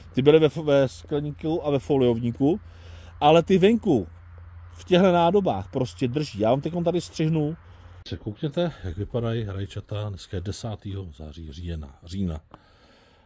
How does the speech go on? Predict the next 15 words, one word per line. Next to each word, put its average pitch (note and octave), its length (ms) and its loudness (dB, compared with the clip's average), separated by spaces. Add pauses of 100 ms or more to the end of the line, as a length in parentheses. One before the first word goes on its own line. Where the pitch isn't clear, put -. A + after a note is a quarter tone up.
(140)
Ještě - 220 -12
furt, - 560 -8
bez G#2+ 120 -10
problémů. G#2+ 540 0 (1120)
Nemá F2 220 2
to E2 140 -2
plíseň. D3+ 560 0 (1600)
A G2+ 40 -16
dají F2+ 180 -4
se G2+ 120 -4
tady F#2 180 0
sbírat E2+ 560 -4
relativně F2 540 -6
dobrý D#2+ 240 -10
plody. D#2 300 -10